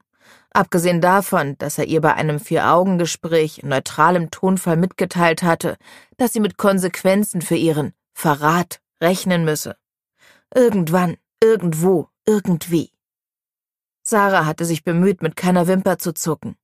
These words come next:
Es war eine Sache, das Bild vom eigenen Vater vollständig revidieren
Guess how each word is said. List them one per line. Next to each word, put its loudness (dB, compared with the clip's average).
Es -2
war 0
eine 2
Sache, -8
das -10
Bild 2
vom -2
eigenen 2
Vater 0
vollständig -2
revidieren 0